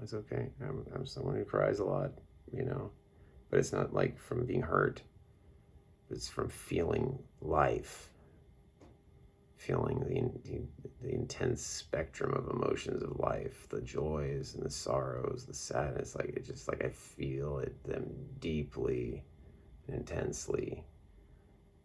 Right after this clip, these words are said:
But at the same token, I feel like I can understand them and appreciate them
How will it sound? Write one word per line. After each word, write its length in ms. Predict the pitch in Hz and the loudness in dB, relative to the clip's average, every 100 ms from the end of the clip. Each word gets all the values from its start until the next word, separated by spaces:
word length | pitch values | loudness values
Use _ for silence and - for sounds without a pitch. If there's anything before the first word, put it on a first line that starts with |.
| - | -8
But 160 | - - | 2 2
at 100 | - | 2
the 80 | - | -4
same 340 | - - - | -2 2 2
token, 680 | - - - - - - - - - - - - - - - - - - - - - - - - - | 0 0 0 0 0 0 -4 -10 -20 -20 -20 -20 -20 -20 -20 -20 -20 -20 -20 -20 -20 -20 -20 -20 -12
I 40 | - | -10
feel 220 | - - | -4 2
like 180 | - - | 4 4
I 80 | - | 2
can 200 | - - | 0 -2
understand 840 | - - - - - - - - - | 0 2 2 0 -4 0 2 2 2
them 120 | - | 2
and 100 | - | 0
appreciate 920 | - - - - - - - - - | -2 -4 -2 0 0 0 2 0 0
them 340 | - - 123 | -4 -4 -4